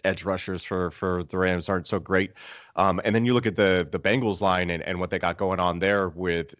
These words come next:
Geno Atkins, uh, dealing with an injury, with Mike Daniels dealing with an injury, and both of their statuses up in the air. I think, you know, uh, looking at the guard position, Isaac Seumalo for the Eagles, left guard, I think he's an underrated guy. I think he's a replacement level starter that, that is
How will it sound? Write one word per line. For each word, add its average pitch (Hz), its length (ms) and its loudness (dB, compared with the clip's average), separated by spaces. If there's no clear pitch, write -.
Geno 95 340 0
Atkins, 90 580 -2
uh, 76 220 -4
dealing 92 340 -6
with 87 140 -4
an 85 60 -8
injury, 85 340 -6
with 85 200 -8
Mike 98 220 0
Daniels 98 600 -2
dealing 95 240 0
with 90 120 -2
an 90 80 -2
injury, 90 300 0
and 85 80 -4
both 92 180 -2
of 92 100 -4
their 101 100 0
statuses 85 640 -4
up 98 180 0
in 92 60 -4
the 92 180 -2
air. 87 260 2
I 131 60 4
think, 147 220 2
you 120 40 2
know, 107 180 2
uh, 107 540 -6
looking 127 260 -2
at 113 80 2
the 98 80 0
guard 107 300 0
position, 123 440 -2
Isaac 113 300 -2
Seumalo 110 540 0
for 113 120 -8
the 98 160 -4
Eagles, 117 280 -2
left 113 220 0
guard, 107 300 2
I 92 40 -6
think 113 80 0
he's 110 100 0
an 104 120 2
underrated 104 500 0
guy. 101 180 4
I 113 80 2
think 104 160 -8
he's 95 160 -8
a 90 40 -10
replacement 98 560 -6
level 90 200 -2
starter 95 440 -2
that, 85 360 -2
that 85 160 0
is 82 160 -4